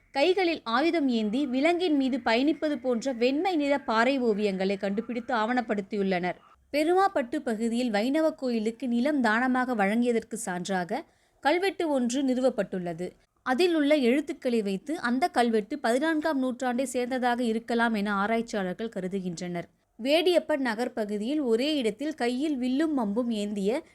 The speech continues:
ஏழு நடுகற்கள் நிறுவப்பட்டுள்ளது. சிற்பங்களை வைத்து நாயக்கர் மன்னர் ஆட்சி காலத்தில் அவ்விடத்தில் போரில் இறந்த ஏழு வீரர்கள் நினைவாக நிறுவப்பட்டிருக்கக்கூடும் என்றும்,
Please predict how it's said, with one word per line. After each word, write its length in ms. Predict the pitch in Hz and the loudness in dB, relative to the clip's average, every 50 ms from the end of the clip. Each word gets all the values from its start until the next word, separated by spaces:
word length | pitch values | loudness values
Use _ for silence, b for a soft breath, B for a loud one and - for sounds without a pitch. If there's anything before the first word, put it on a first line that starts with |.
| b b b | b b b
ஏழு 380 | 226 240 269 302 339 339 381 311 | -4 0 2 2 2 2 2 2
நடுகற்கள் 600 | 269 240 240 294 - 302 277 240 - - 269 247 | 2 2 2 2 2 2 2 2 2 -2 -2 -2
நிறுவப்பட்டுள்ளது. 840 | 240 220 226 226 220 - 196 185 - 196 180 180 175 160 180 - - b b b b b | 0 0 0 -2 -2 -2 -4 -6 -6 -6 -6 -6 -6 -6 -8 -10 -10 b b b b b
சிற்பங்களை 560 | b 339 330 330 - 392 392 370 370 349 320 | b -8 -6 -2 0 0 2 2 2 2 2
வைத்து 340 | 247 262 247 240 240 302 294 | 0 0 0 0 0 -2 -2
நாயக்கர் 480 | 269 247 233 247 285 302 294 - 302 285 | -2 0 0 0 0 0 0 -2 -2 -2
மன்னர் 320 | 269 247 233 240 247 247 | 0 0 0 0 0 0
ஆட்சி 300 | 220 208 208 - - 262 | -2 -2 -4 -6 -10 -10
காலத்தில் 480 | - 247 220 202 196 180 - 254 277 285 | -6 -4 -2 -2 -2 -2 -4 -4 -4 -2
அவ்விடத்தில் 560 | 240 214 208 233 240 262 247 - 320 311 285 | -2 -2 -2 -2 -2 -2 -2 -4 -6 -6 -6
போரில் 440 | - 262 247 269 285 302 320 285 254 | -4 -4 -2 0 0 0 0 0 0
இறந்த 380 | 226 208 208 196 214 254 285 | 2 2 2 2 0 0 -2
ஏழு 400 | 269 240 233 247 277 294 285 277 | -2 0 0 0 2 2 0 0
வீரர்கள் 460 | 220 214 214 220 220 208 208 233 233 | -2 -2 -2 -2 -2 -2 -2 -4 -4
நினைவாக 520 | 214 202 190 190 185 185 190 185 185 233 240 | -2 -2 -2 -2 0 0 -2 -2 -2 -2 -2
நிறுவப்பட்டிருக்கக்கூடும் 1120 | 233 233 233 269 285 277 - 247 220 233 226 240 233 - 202 196 _ - 220 226 233 220 | -2 -2 0 0 0 -2 -2 -4 -4 -4 -4 -4 -4 -6 -8 -8 _ -6 -4 -2 -2 -2
என்றும், 360 | 202 190 185 175 185 262 330 | -2 -2 -2 -2 -4 -6 -6